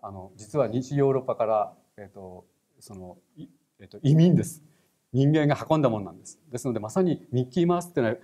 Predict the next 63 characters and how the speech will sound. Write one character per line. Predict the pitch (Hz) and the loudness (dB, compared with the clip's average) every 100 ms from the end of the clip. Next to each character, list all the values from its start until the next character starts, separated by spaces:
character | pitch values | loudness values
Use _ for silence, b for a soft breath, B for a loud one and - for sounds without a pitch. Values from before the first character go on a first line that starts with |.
| b b | b b
あ | 110 | -2
る | 139 | 2
意 | 190 | 4
味 | |
で | 165 | 6
は | 107 | 6
ア | 113 | 6
メ | 165 | 2
リ | 185 | 2
カ | |
の | 156 | 0
象 | 139 151 143 | 2 0 2
徴 | 143 | -2
で | 110 | -4
す | - | -12
ね。 | 92 - _ _ _ _ - | -20 -20 _ _ _ _ -4
ア | 120 | 2
メ | 170 | 2
リ | 185 | 4
カ | 170 | 4
は | |
ま | 127 | 4
さ | 151 | 4
に | 120 | 4
移 | 131 | 4
民 | 143 | 2
国 | 139 - | 0 -4
家 | 101 | -6
な | |
わ | 95 | -8
け | 95 | -12
で | 90 | -18
す | |
け | - | -18
ど | 101 | -12
も、 | 110 104 - | -12 -12 -4
<laughs> | 139 | 0
え | |
っ | 160 | 2
と、 | - - B B B B B 170 - | 0 -2 B B B B B -18 -4
あ | 123 | -2
の、 | 110 104 101 104 - | 0 -2 -4 -8 -8
ミ | 123 143 | -2 0
ッ | - | 2
キ | 220 | 4
ー | |
マ | 214 | 4
ウ | |
ス | 208 | 2
自 | 139 - | -2 4
体 | 208 | 6
が | 180 - - | 6 2 2
移 | 135 | 4
民 | 139 117 - | 4 2 -2
な | 98 | -10
ん | 87 | -10
で | 92 | -12
す | 110 | -10
ね。 | 110 | -2
移 | 120 | 2
民 | 127 117 | 2 2
の | 98 | -2
子。 | 101 | -6